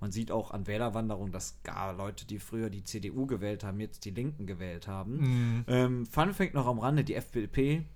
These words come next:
Speaker 1: ist wieder da. Sie ist drin.
Speaker 2: Five percent.
Speaker 1: Five percent und es sind genau fünf Komma null null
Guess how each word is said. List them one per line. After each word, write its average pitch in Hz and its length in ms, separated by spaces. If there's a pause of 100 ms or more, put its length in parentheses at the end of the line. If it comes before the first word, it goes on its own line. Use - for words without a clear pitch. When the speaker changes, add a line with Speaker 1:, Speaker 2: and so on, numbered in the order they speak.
(100)
Speaker 1:
ist 143 160
wieder 123 180
da. 98 320 (120)
Sie 151 160
ist 175 260
drin. 175 320
Speaker 2:
Five 147 320
percent. 147 560
Speaker 1:
Five 170 400 (280)
percent 160 640
und 202 400
es 143 140
sind 175 260
genau 156 460 (180)
fünf 214 420
Komma 180 380 (160)
null 180 640 (220)
null 190 640